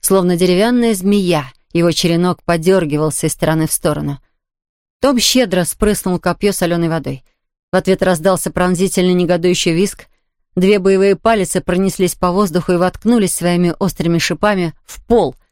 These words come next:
Сабли, копья и пики с грохотом посыпались на пол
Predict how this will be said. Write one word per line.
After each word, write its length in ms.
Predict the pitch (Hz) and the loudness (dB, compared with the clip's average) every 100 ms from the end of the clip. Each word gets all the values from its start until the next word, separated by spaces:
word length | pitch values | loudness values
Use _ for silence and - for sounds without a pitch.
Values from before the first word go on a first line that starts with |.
| _ _ _ - | _ _ _ -12
Сабли, 460 | - 220 196 151 156 | -4 -2 0 -2 -2
копья 400 | - 226 - 175 | 0 -2 0 -2
и 40 | |
пики 340 | - 240 - | 0 -2 0
с 80 | 180 | -2
грохотом 460 | 180 233 196 - 165 | 0 -2 -2 -6 -4
посыпались 640 | 196 202 226 190 185 - | -2 -2 -2 0 -2 0
на 160 | 214 202 | -2 0
пол 220 | 175 | 0